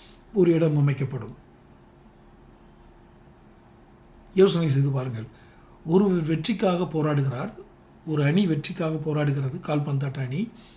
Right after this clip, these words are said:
அதில் ஒருவர் மிக முனைப்பாக அந்த சாமர்த்தியமாக தன்னுடைய திறனை கொண்டு, தன்னுடைய சொந்த திறனினால் அந்த பந்-, அந்த கால்பந்தை இலக்கை நோக்கி செலுத்துகிறார். இப்பொழுது நீங்கள் அவரிடமிருந்து தட்டி பறித்து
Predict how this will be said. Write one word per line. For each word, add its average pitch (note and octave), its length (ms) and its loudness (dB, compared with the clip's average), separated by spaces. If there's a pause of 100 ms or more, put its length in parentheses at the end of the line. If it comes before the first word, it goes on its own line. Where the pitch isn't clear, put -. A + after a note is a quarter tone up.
(160)
அதில் F3 280 0
ஒருவர் F#3+ 360 4
மிக D#3 260 2
முனைப்பாக F#3 800 0 (440)
அந்த E3 500 -4 (280)
சாமர்த்தியமாக E3 1000 0
தன்னுடைய D3+ 420 -2
திறனை D#3 320 -2
கொண்டு, E3 420 0 (440)
தன்னுடைய D3+ 420 -4 (180)
சொந்த E3+ 380 -2 (160)
திறனினால் D#3 480 0 (380)
அந்த E3 280 -2
பந்-, D#3+ 340 -4 (160)
அந்த D#3+ 160 -8
கால்பந்தை E3+ 600 -2 (400)
இலக்கை F#3 360 0
நோக்கி D#3+ 500 -2 (720)
செலுத்துகிறார். F3 600 -2 (880)
இப்பொழுது G3+ 400 4
நீங்கள் G3 380 2
அவரிடமிருந்து G3+ 640 2
தட்டி E3+ 300 -2
பறித்து D#3 640 -2